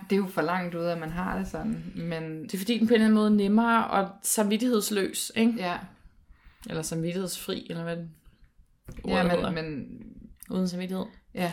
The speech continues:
Speaker 1: <laughs> Men jeg kan bare huske den der med, at, at hellere, øh, at det bliver taget fra dig, end at du bliver valgt fra.
Speaker 2: Ja.
Speaker 1: Stor forskel.
Speaker 2: Ja, der er rigtig stor forskel.
Speaker 1: Ja. Øh, men det er jo, det var
Speaker 2: Men
Speaker 1: egentlig også det, vi skulle snakke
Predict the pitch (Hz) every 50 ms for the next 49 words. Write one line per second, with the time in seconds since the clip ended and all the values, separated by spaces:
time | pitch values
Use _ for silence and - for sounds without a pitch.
0 | - - - 190 - - - 208 208 - - 214 208 - - - - - - -
1 | - - - - - - - - 185 185 185 180 175 185 190 208 202 190 - 196
2 | 185 180 175 165 160 156 156 160 160 160 156 156 175 - - - 170 165 160 -
3 | - - - - - 190 190 196 208 208 196 190 190 - - - - - 170 170
4 | 170 170 165 165 160 160 - - - - - - 170 - 185 180 - 165 160 -
5 | - 160 160 - - - 156 160 180 185 185 - 156 160 160 - - - - -
6 | 151 - 156 151 147 - - - - - - - - - - - _ _ - -
7 | - - - - - - - 208 214 - - - _ _ _ - - - - 131
8 | - - - - - - 196 - - 175 - 233 220 - 185 - 202 185 - 196
9 | 180 175 170 165 - 160 160 - - 151 - - - 175 165 - 156 156 - -
10 | 82 - - - - - - - - - - - - _ - - _ - _ _
11 | - _ _ - _ _ - _ _ - - _ - - 175 170 165 160 - 170
12 | 170 170 185 196 196 190 170 147 139 - - - - - - - - - - -
13 | 185 180 175 170 214 220 226 214 220 220 226 247 226 220 220 - - 202 196 208
14 | 202 202 202